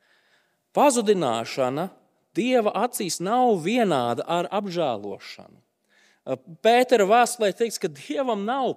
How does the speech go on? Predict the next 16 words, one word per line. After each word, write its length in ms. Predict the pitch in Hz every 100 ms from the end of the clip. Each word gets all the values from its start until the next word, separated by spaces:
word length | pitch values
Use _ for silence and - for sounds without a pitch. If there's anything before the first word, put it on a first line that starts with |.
| -
prieka 540 | - 247 185 110 151
par 160 | 170 156
grēcinieku 720 | 135 208 233 - 175 143 135
bojāeju. 880 | 143 214 240 151 104 101 101 90 _ _ _ _ _ _ _ _ _ _ _ _ _
Un 80 | 143
savukārt 380 | 240 240 247 220
mēs 160 | 208 -
varam 220 | 226 220
lasīt 380 | 233 262 226 220
evaņģēlijas 540 | 254 233 220 208 190 -
par 140 | 170
to, 160 | 214 233
ka 140 | 208
visas 560 | 156 170 277 - 220 165
debesis 520 | 143 254 185 - 139
gavilē 480 | 135 190 202 196 185